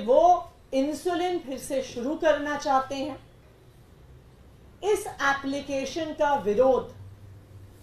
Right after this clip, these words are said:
भारतीय जनता पार्टी की enforcement directorate और भारतीय जनता पार्टी के तिहाड़ प्रशासन ने किया।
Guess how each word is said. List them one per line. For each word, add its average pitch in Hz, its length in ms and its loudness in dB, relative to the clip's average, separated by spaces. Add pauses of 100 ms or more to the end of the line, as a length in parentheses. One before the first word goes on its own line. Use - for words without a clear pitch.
(120)
भारतीय 285 640 0
जनता 254 400 -2 (120)
पार्टी 233 340 -2
की 262 180 -12
enforcement 220 680 -8
directorate 208 640 -6 (360)
और 262 260 6
भारतीय 320 640 -2
जनता 220 400 -4 (100)
पार्टी 226 360 -8
के 277 220 -10
तिहाड़ 226 540 -2
प्रशासन 202 680 -8
ने 220 140 -8
किया। 196 340 -8